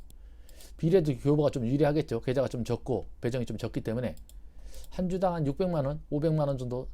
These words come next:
예상이 되는데, 오백만 원이라 그러면 일억당 이십 주 배정이죠. 이십 주면은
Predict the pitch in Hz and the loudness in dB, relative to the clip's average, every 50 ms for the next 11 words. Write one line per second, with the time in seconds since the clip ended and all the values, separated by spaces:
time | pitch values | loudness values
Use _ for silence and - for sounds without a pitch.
0 | - - 131 123 - 143 135 110 120 120 143 143 120 113 147 147 170 175 170 165 | -4 -2 0 0 2 0 0 0 0 -2 -2 -2 -2 0 0 0 2 0 0 0
1 | 160 160 151 143 131 131 143 151 135 123 151 156 185 - - - 151 147 147 147 | 0 2 2 2 2 2 2 0 0 2 2 2 2 2 0 -2 0 0 0 0
2 | 147 151 151 - - - 156 123 117 120 123 117 104 - 107 - 135 143 - - | 0 0 0 0 -2 -2 0 0 0 0 0 -2 -2 -2 -2 -2 -2 -4 -4 -6
3 | - - 135 135 156 143 - | -6 -4 -2 -2 -2 -2 -2